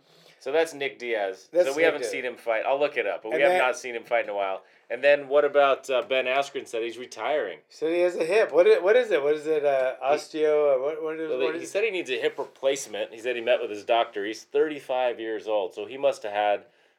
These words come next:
Speaker 1: some kind of injury to this hip 'cause that's pretty young.
Speaker 2: It's either injury or could be, I mean, could gen-, could be genetics,
Speaker 1: It could
Speaker 2: you
Speaker 1: be
Speaker 2: know?
Speaker 1: genetics,
Speaker 2: Could have
Speaker 1: but
Speaker 2: mixture, a mixture.
Speaker 1: genetics mixed with some kind of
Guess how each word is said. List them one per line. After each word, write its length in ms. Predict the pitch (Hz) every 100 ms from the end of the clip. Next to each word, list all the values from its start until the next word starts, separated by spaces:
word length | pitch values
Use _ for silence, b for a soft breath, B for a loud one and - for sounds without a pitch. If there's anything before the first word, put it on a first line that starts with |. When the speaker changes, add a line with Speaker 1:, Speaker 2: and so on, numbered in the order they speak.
| _
Speaker 1:
some 220 | - 110
kind 160 | 113 95
of 60 |
injury 320 | 87 107 101
to 60 | 90
this 200 | 87 85
hip 220 | 92 90
'cause 120 | - 90
that's 180 | 95
pretty 240 | - 107 87
young. 380 | 90 87 80 78
Speaker 2:
It's 160 | 277 302
either 220 | 392 269
injury 500 | 180 208 185 196 185
or 160 | 170 156
could 280 | - 240 247
be, 320 | 214 180 - 170
I 60 |
mean, 180 | 180 185
could 180 | - 247
gen-, 280 | 254 190 156 -
could 140 | 196 208
be 60 |
genetics, 640 | 208 160 123 123 175 -
Speaker 1:
It 20 | -
could 100 | 190
Speaker 2:
you 60 |
Speaker 1:
be 40 | 156
Speaker 2:
know? 60 |
Speaker 1:
genetics, 440 | 127 113 117 117 151
Speaker 2:
Could 100 | 147
have 80 | -
Speaker 1:
but 120 | 156
Speaker 2:
mixture, 460 | 233 - 190 110 -
a 80 | 147
mixture. 200 | 196 156
Speaker 1:
genetics 480 | 156 151 147 120 120
mixed 380 | 123 120 -
with 120 | 113 107
some 200 | 117 104
kind 180 | 117 107
of 160 | 92